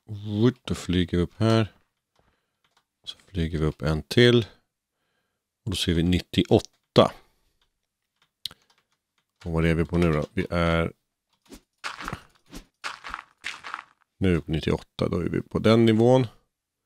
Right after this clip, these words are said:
Och då ska vi upp tio till. En. Här. Coolt. Här ska vi sätta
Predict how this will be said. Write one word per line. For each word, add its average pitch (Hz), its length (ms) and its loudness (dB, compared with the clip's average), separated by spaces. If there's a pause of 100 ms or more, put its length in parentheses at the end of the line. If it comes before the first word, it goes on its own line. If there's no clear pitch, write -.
(840)
Och 107 80 -4
då 98 80 2
ska - 200 -2
vi 82 200 2
upp - 360 2
tio 80 300 2
till. 139 340 4 (880)
En. 107 320 0 (3250)
Här. - 460 0 (2250)
Coolt. - 380 4 (1900)
Här 147 320 6 (480)
ska - 180 0
vi 95 60 2
sätta 87 480 0